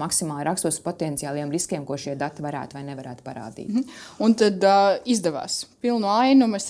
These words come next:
Speaker 2: redzam, un tie galvenie secinājumi ir dažādi, bet, ja mēs sākam runāt par to, nu, kas visus satrauc, kad mēs runājam gan par inflāciju, gan, ā, par to ne tikai dārgākās cenas, bet, nu, cik tad, ā, veikali liek pa virsū tam, ko viņam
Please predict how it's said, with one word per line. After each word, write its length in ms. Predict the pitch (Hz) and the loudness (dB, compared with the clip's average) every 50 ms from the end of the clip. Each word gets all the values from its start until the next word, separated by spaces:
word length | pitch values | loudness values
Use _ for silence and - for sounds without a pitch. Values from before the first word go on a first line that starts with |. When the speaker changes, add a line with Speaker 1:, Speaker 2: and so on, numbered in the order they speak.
| 208 | 2
Speaker 2:
redzam, 320 | 190 180 175 - 147 135 131 151 | 2 2 0 -2 -6 -4 -4 -4
un 120 | 175 175 | -4 -4
tie 160 | - 190 175 175 180 | -2 0 0 2 2
galvenie 380 | 202 240 262 247 220 196 170 196 | 2 4 4 4 2 0 -2 -2
secinājumi 760 | - 277 302 - 269 240 214 196 190 185 185 185 190 190 180 - | -2 -2 0 2 2 2 2 2 0 0 -2 -2 -2 -4 -4 -2
ir 260 | - - 196 190 202 - - - - - - | -2 -2 -2 -2 -4 -8 -16 -20 -18 -10 -6
dažādi, 880 | 196 185 185 220 247 320 359 349 381 392 370 330 311 294 254 240 254 240 220 | -4 2 4 6 6 6 6 6 6 6 8 8 6 6 4 4 2 2 2
bet, 240 | 202 220 220 214 - | 0 0 0 0 4
ja 160 | 214 240 262 | 4 4 6
mēs 160 | 262 247 - | 6 4 4
sākam 320 | - 277 269 262 - 226 220 | 4 4 4 4 4 2 2
runāt 240 | 240 247 202 180 - | 4 2 2 0 -2
par 80 | - | -6
to, 240 | - - 214 208 202 202 - - - - | -4 0 2 2 2 2 -2 -10 -4 -2
nu, 80 | 226 | -2
kas 180 | 226 - - - | 0 0 -2 0
visus 360 | 196 208 240 247 - 196 180 - | 0 0 2 2 0 0 2 2
satrauc, 400 | - 226 254 - 220 165 - - | 2 2 4 4 2 0 0 -2
kad 160 | - 180 180 | -4 -8 -8
mēs 160 | 185 - 220 | -6 -4 -4
runājam 260 | 220 214 180 151 - - | -2 -2 -2 -4 -4 -6
gan 120 | 190 190 | -6 -6
par 160 | - 202 226 | -2 2 6
inflāciju, 720 | 277 311 302 302 233 196 185 175 180 - - 190 175 180 175 | 6 6 6 4 2 2 2 2 0 -2 -4 -2 -2 -2 -2
gan, 240 | 180 180 180 180 | -4 -4 -2 -2
ā, 100 | 180 175 175 175 175 170 175 | 0 0 2 2 0 0 -4
par 160 | - - - | -6 -2 -2
to 80 | 240 226 | 0 0
ne 80 | 202 | 0
tikai 200 | 202 254 269 247 240 | -2 0 0 2 2
dārgākās 640 | 214 233 269 277 233 196 190 - 202 185 208 - - - | 4 4 4 4 4 2 2 2 0 -2 -2 -2 0 2
cenas, 360 | 320 349 339 311 277 - - - - - - 190 | 6 8 10 8 8 8 4 -10 -16 -12 -8 -8
bet, 80 | 175 - | -4 -2
nu, 80 | 185 185 | -2 -2
cik 300 | 175 - - 302 302 311 - | -2 -2 -2 -2 -2 0 0
tad, 280 | - 208 190 190 185 | 2 2 2 2 2
ā, 220 | 175 185 180 180 175 | 4 6 6 6 6
veikali 480 | 170 190 202 226 269 247 - 214 185 175 | 6 4 4 2 2 0 -2 -2 -2 -2
liek 260 | 175 190 208 202 202 - _ _ _ | 0 0 0 -2 -4 -8 _ _ _
pa 100 | - 180 | -4 -4
virsū 600 | 165 175 180 170 - - - - - - 170 170 165 165 | 0 0 0 -2 -2 -2 -4 -4 -2 0 0 0 -2 -2
tam, 280 | - 190 180 196 240 254 247 - | 2 2 4 6 6 4 4 2
ko 140 | - - 170 | 0 0 0
viņam 340 | 165 185 208 190 180 165 175 | 0 0 -2 -2 -2 -4 -6